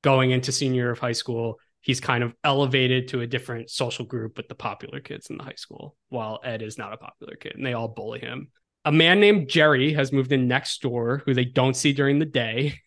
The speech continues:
<laughs> He has a dumpster in his front yard that he's just filling with dirt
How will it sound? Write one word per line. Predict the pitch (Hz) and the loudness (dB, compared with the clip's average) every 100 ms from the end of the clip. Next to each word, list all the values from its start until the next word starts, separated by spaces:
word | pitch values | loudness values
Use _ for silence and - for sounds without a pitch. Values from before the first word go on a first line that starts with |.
| - | -10
<laughs> | 170 - - - - | -10 -10 -18 -14 0
He | 147 | 2
has | 139 | 4
a | 135 | 2
dumpster | 123 143 160 - 185 175 | 2 2 2 0 0 2
in | |
his | 156 127 - - | 2 0 -8 -18
front | - - 147 151 | -8 0 0 2
yard | 147 139 151 | 4 6 4
that | 147 | 4
he's | 131 131 | 0 0
just | 131 | -4
filling | - 147 143 143 | -2 2 2 2
with | 139 - | 0 -2
dirt | 135 131 139 143 | -2 0 -2 -4